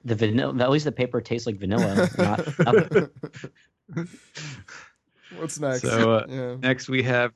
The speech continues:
Speaker 3: Drake, whose favorite food is chicken and rice,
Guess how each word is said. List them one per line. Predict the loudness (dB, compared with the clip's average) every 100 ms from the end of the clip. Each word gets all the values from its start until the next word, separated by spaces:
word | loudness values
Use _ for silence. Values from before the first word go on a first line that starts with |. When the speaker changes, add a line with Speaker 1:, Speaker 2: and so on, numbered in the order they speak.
| _
Speaker 3:
Drake, | 0 2 2 2 -4 -18 -6
whose | -2 0 -2 -12
favorite | -4 -2 0 -2
food | -2 0 2 2 -2 -2
is | -2 -2
chicken | -8 -2 0 2 -2 0
and | -2 2
rice, | 4 2 -2 -8